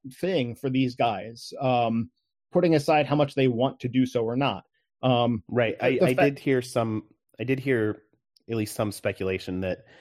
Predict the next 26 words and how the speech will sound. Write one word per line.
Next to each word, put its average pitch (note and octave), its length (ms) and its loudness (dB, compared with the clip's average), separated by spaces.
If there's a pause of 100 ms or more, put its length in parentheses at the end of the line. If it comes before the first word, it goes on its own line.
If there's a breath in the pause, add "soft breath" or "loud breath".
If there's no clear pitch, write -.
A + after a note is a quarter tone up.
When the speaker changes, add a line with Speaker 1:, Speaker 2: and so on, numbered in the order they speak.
(840 soft breath)
Speaker 2:
several B2 340 0
players A2 340 -2
in G#2 80 0
M G2 100 0
L F#2+ 120 -2
S - 420 -8 (320)
don't A2 240 -2
want G2+ 320 -4
to G2+ 180 -6
go, F2 400 -4 (100)
don't G#2+ 160 0
want G#2 100 -2
to F2+ 80 -6
answer F#2 320 -8
these E2 200 -12
call-ups. F2 440 -8
They F#2 120 -6
don't G2 200 -6
want F2+ 200 -8
to F2+ 100 -14
go, F2 320 -2
but - 160 -6
they G2 140 0
also F#2 460 0 (360 soft breath)
aren't G2+ 240 -2
comfortable F#2+ 640 -2